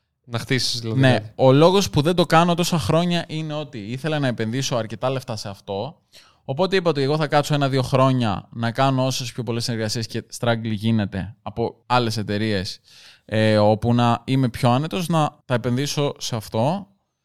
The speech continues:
Speaker 2: Ε, αν και γενικά το ρούχο, αν πετύχει, δεν είναι ότι θέλει πολλά λεφτά.
Speaker 1: Πιστεύω θα τα καταφέρεις, αλλά θα μπορείς να έχεις και το project με το αμάξι, και το brand, και το merch,
Speaker 2: Α, θα σου
Speaker 1: και
Speaker 2: πω.
Speaker 1: το YouTube, και το Instagram, και το TikTok.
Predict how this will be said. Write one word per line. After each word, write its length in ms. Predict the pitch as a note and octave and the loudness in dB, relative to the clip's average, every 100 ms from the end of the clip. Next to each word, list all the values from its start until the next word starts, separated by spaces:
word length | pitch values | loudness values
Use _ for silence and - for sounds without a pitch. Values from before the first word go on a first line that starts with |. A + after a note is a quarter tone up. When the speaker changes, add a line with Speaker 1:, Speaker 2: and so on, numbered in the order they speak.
| _ _ | _ _
Speaker 2:
Ε, 200 | - C#3+ | 0 2
αν 220 | C#3 E3+ G#3 | 2 2 0
και 100 | G3 | 0
γενικά 360 | F#3 F3 F#3+ | 0 2 0
το 160 | F#3+ C#3 | 2 2
ρούχο, 460 | C3 A#2+ D3+ F3 - | 2 -2 -8 -8 -6
αν 220 | D3 D#3 | -6 -6
πετύχει, 640 | C#3+ C3+ A#2 - B2+ C#3 | -8 -8 -8 -8 -10 -12
δεν 220 | - B2 C#3 | -10 -6 -4
είναι 160 | C#3+ | -2
ότι 140 | C3 A2 | -4 -6
θέλει 220 | A2+ G#2+ | -8 -6
πολλά 160 | G#2+ G2+ | -8 -8
λεφτά. 460 | G2 G2+ - C#3 _ | -10 -12 -16 -18 _
Speaker 1:
Πιστεύω 360 | C#3+ - C#3+ | -16 -8 -6
θα 60 | C#3+ | -4
τα 80 | C#3 | -4
καταφέρεις, 720 | C3 B2 A2+ C#3+ A#2+ A2 - | -4 -6 -2 -2 0 -2 -6
αλλά 640 | A#2 A2+ A2+ A2 G#2+ G#2+ - _ _ _ | -6 -6 -6 -6 -6 -8 -12 _ _ _
θα 100 | - | -10
μπορείς 360 | A2+ A#2 A#2+ A#2 | -4 -2 0 -2
να 100 | B2 | -2
έχεις 200 | A#2+ - | -2 -4
και 160 | - B2+ | -4 -2
το 120 | A#2+ | 0
project 200 | A#2 A#2+ | 0 0
με 120 | A#2 A2+ | -2 0
το 80 | A2+ | 0
αμάξι, 520 | A2+ A#2 A#2 - A2+ | 0 -2 -2 -6 -6
και 220 | - A#2 | -2 -2
το 180 | A#2 A2+ A2 | -2 -2 0
brand, 260 | A#2+ A#2+ A2+ | 0 0 0
και 140 | - A#2+ | -2 0
το 280 | B2 A#2 A2+ | 2 0 2
merch, 300 | B2 A#2+ A2 - - G#2 - - | 2 2 -2 -6 -6 -4 -8 -8
Speaker 2:
Α, 80 | G#2+ | -4
θα 120 | G#2+ | -2
σου 180 | G#2+ - | -4 2
Speaker 1:
και 80 | A#2+ | 2
Speaker 2:
πω. 60 | - | 4
Speaker 1:
το 80 | |
YouTube, 640 | C3 A#2+ A#2 - B2+ B2 A2+ - | 2 0 -2 0 2 2 -2 -4
και 140 | B2 | -4
το 120 | B2 | 0
Instagram, 500 | B2 B2+ - A#2 A#2 A2+ | 0 0 -2 -2 -2 -2
και 80 | B2 | -4
το 60 | A#2+ | -4
TikTok. 300 | B2 - B2+ | -6 -8 -10